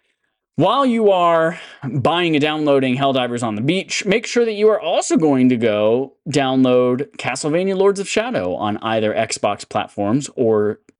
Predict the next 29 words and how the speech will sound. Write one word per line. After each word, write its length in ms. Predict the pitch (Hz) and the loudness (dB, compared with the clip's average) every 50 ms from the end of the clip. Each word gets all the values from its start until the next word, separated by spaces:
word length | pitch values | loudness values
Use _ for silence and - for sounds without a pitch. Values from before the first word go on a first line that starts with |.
| _ _ _ | _ _ _
P 140 | - 123 110 | -6 -4 -4
C 340 | - - - 104 101 98 95 | -4 -2 -2 -2 -2 -2 -4
Steam 640 | - - - - 107 98 98 98 104 143 185 - _ - | -4 -6 -6 -4 -4 -2 0 0 0 -2 -2 -4 _ -2
or 360 | 120 113 113 110 110 104 98 | 0 2 2 2 2 0 -2
physical 400 | - - - 120 104 107 113 110 | -4 -4 -4 -4 -4 -2 -4 -2
versions 420 | 104 104 104 101 107 110 110 113 | 0 0 0 0 0 -2 -2 -2
of 120 | 120 101 - | -4 -6 -6
PlayStation 440 | - - 107 104 - 107 101 - 98 | -4 -2 -2 -2 -2 -6 -8 -8 -6
three 200 | - 107 101 98 | -4 -2 -2 -2
discs 380 | 92 101 101 101 - - - | 0 0 -2 -2 -2 -6 -8
to 80 | - - | -8 -8
play 200 | - - 110 107 | -6 -4 -4 -2
on 100 | 104 107 | -2 -2
your 80 | 110 104 | -4 -4
PlayStation 480 | - 113 110 123 131 127 - 170 160 | -4 -4 -4 -4 -4 -6 -4 -4 -4
three. 280 | - 220 254 220 107 - _ _ _ _ _ _ _ _ _ _ _ _ _ _ _ _ | -4 -4 -4 -4 -8 -10 _ _ _ _ _ _ _ _ _ _ _ _ _ _ _ _
Because 340 | - 135 139 127 180 202 165 | 0 0 2 2 2 2 2
that 140 | 135 180 180 | 2 0 0
is 100 | 175 151 | 2 2
our 160 | 165 165 156 | 2 0 2
monthly 320 | 156 170 175 - - 156 | 0 -2 -4 -2 -2 -2
barf 260 | 135 143 147 151 143 - | 0 2 0 -2 -2 -2
game 220 | - 123 107 104 - - - - - | -4 -4 -4 -4 -10 -14 -18 -8 -4
backlog 400 | - 151 147 143 165 151 143 131 | -2 -2 -2 0 0 0 0 0
accomplishment 460 | 123 - 170 156 147 - 165 156 147 | 0 0 0 0 0 0 -2 0 0
with 100 | 139 151 | 2 2
Respawn 300 | 208 190 - - 160 147 | 0 0 2 0 0 2
and 100 | 131 127 | 0 0
Friends, 400 | - 226 226 220 208 190 160 - | 2 2 2 2 0 -2 -4 -8